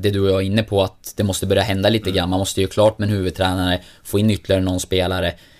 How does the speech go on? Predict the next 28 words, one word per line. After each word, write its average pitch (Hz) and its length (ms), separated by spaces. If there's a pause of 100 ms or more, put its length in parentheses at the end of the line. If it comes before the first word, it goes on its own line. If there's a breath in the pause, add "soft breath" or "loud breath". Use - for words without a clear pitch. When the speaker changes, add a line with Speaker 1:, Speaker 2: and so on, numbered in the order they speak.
(160 soft breath)
Speaker 1:
eh, 85 220
för - 100
att 95 80
sända 95 260
signaler. 95 640
Speaker 2:
Mm. 87 280
Speaker 1:
När 101 140
det 95 60
gäller, 101 560 (280 soft breath)
för 101 240
under 113 240
silly 101 260
season 95 360
så 92 100
tror 127 260
jag 117 60
att - 60
det 90 80
är 90 80
en 92 60
viktig 87 280
del. 82 140
Har 101 200
du 139 80 (220)
din 101 280
huvudtränare 92 540
klar 107 220
tidigt, 90 540